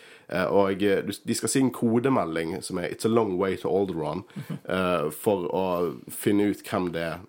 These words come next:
Speaker 1: det som er denne, dette individet. Så de går rundt og snakker til masse folk og sier «It's a long way to Alderaan». Eh,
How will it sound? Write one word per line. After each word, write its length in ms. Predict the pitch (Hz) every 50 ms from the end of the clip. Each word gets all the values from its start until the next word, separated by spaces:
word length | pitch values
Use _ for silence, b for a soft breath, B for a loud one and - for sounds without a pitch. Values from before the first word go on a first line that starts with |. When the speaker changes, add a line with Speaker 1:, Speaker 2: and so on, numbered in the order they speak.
| _ _ -
Speaker 1:
det 220 | 87 82 82 - - _ _ - - 80
som 200 | - - 90 82
er 140 | 82 90 85
denne, 260 | 82 82 92 87 80 - _ _ _ _ -
dette 180 | - 95 - 107
individet. 380 | 101 104 110 127 131 101 - - - B B B B
Så 120 | B - 113
de 80 | 117
går 80 | 117 117
rundt 200 | 110 120 120 117
og 80 | 110 -
snakker 500 | - - - - 101 - - - 113 104
til 120 | - 107 101
masse 260 | 95 87 - - -
folk 260 | - - 95 90 -
og 80 | 95 -
sier 300 | - 92 90 95 92 92
«It's 100 | - -
a 60 | 90
long 160 | 87 87 87
way 80 | 85 80
to 160 | - 87 87
Alderaan». 380 | 90 - - 80 85 90 90 - -
Eh, 320 | - 92 92 92 87 85